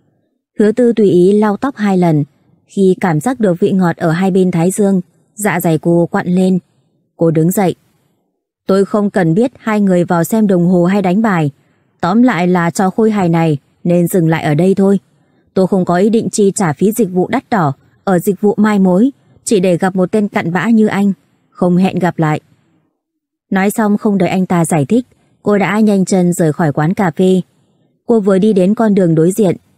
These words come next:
thì chuông điện thoại vang lên. Mặt cô bỗng trở nên vô cảm khi thấy người gọi là chị Lưu của dịch vụ mai mối. Ấn từ chối rồi chặn số chị ta, sau đó gọi điện cho bạn tốt kiêm luật sư riêng của mình.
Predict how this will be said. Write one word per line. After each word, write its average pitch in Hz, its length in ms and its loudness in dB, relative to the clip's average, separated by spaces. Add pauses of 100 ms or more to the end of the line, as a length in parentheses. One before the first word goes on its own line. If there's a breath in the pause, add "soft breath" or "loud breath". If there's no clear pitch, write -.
thì 190 240 4
chuông 220 180 0
điện 190 160 0
thoại 175 220 -2
vang 196 200 0
lên. 202 280 2 (560)
Mặt 185 200 -4
cô 190 220 2
bỗng 185 260 2
trở 185 180 0
nên 175 200 2
vô 190 200 0
cảm 156 320 -2 (280)
khi 233 180 0
thấy 202 180 0
người 202 300 4
gọi 180 220 -2
là 156 280 0
chị - 200 -2
Lưu 202 300 2
của 170 160 0
dịch 151 240 -2
vụ 185 120 0
mai 180 200 2
mối. 165 340 2 (440)
Ấn 196 200 2
từ 208 220 2
chối 180 300 2
rồi 175 280 0
chặn - 220 -4
số 175 240 0
chị 226 180 -2
ta, 180 300 -2 (320)
sau 233 200 -2
đó 185 240 0
gọi 220 180 -2
điện 190 220 0
cho 214 140 -2
bạn 175 200 -2
tốt 240 200 0 (100)
kiêm 196 200 2
luật 160 180 2
sư 185 200 2
riêng 175 260 0
của 165 140 0
mình. 151 280 2